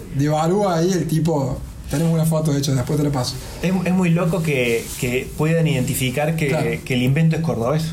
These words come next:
Speaker 1: Sí, exactamente.
Speaker 2: Porque no todo el mundo sabe eso, conocen el Fernet con coca, pero no todo el mundo sabe que se hizo en Córdoba.
Speaker 1: Claro, bueno, y,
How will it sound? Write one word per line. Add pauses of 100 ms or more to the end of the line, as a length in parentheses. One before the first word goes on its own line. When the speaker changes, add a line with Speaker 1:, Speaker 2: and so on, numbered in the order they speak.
(140)
Speaker 1:
Sí,
exactamente. (220)
Speaker 2:
Porque
no
todo
el
mundo
sabe
eso,
conocen
el
Fernet
con
coca, (320)
pero
no
todo
el
mundo
sabe
que (120)
se
hizo
en
Córdoba.
Speaker 1:
Claro, (120)
bueno,
y,